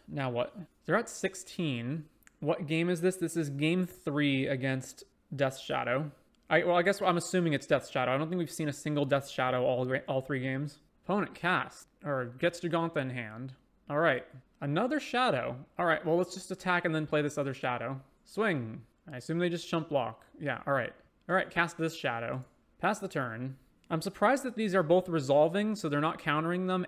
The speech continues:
and they're not casting any removal to kill them.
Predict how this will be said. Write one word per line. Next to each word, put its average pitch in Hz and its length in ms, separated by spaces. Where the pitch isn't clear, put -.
and 180 280
they're 160 220
not 156 420
casting 151 380
any 151 160
removal 127 640
to 135 100
kill 139 240
them. 123 280